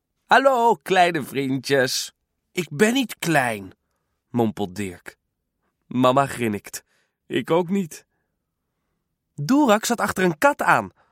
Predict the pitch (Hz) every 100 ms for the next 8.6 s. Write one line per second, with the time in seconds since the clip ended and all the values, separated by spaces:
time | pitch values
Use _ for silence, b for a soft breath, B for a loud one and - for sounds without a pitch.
0 | _ _ - 117 - - 101 90 - 90
1 | _ _ _ _ _ _ _ - - 135
2 | 196 220 170 139 120 120 180 175 135 123
3 | 135 185 147 143 143 147 120 - - 123
4 | 123 - 95 - - _ _ _ _ _
5 | _ _ _ _ _ _ _ _ _ _
6 | - 247 226 226 240 240 196 226 233 196
7 | 220 294 294 175 - 247 220 196 151 160
8 | 156 127 107 147 165